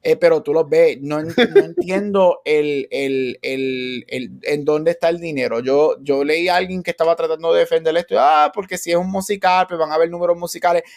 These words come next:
Speaker 1: Y por lo que se sa-, por lo que se liquea, porque todavía no han confirmado nada, que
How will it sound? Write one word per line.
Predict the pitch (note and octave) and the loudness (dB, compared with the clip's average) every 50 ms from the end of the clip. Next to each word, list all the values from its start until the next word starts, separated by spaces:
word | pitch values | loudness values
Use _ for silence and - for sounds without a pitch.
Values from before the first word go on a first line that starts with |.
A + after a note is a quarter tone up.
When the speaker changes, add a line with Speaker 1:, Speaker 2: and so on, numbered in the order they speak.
| - _ | -14 _
Speaker 1:
Y | - F3 | -6 -4
por | F3 - F3+ F#3 | 2 4 4 6
lo | F#3 F#3 F3 | 6 4 2
que | - A3 - | 2 -2 -6
se | - F3 - | -4 -4 -4
sa-, | - - F#3 F3+ F3+ F#3 E3+ - - | -2 0 0 2 2 2 2 2 4
por | F3 E3+ | 4 4
lo | E3+ E3+ | 4 4
que | E3+ D#3+ D#3 | 2 0 -2
se | - E3 D#3+ | 0 0 0
liquea, | D#3+ D#3+ D#3+ D#3 - F#3 F#3+ | 0 0 -2 0 0 0 2
porque | F3 D#3 D3 | 2 2 0
todavía | C#3+ C3+ C#3 D3 | 0 -2 -4 -4
no | D#3+ | -4
han | D#3 | -2
confirmado | D#3+ D#3+ - E3 D#3 D#3+ D#3 D#3 | -4 -4 -4 -4 -2 -2 0 2
nada, | D#3 D#3 D#3 D3 - - _ _ _ _ _ _ - | 2 2 0 0 -2 -8 _ _ _ _ _ _ -2
que | - D3+ D3+ D3 C#3+ C#3 C3+ B2+ A#2 | 2 2 2 2 2 0 -4 -6 -10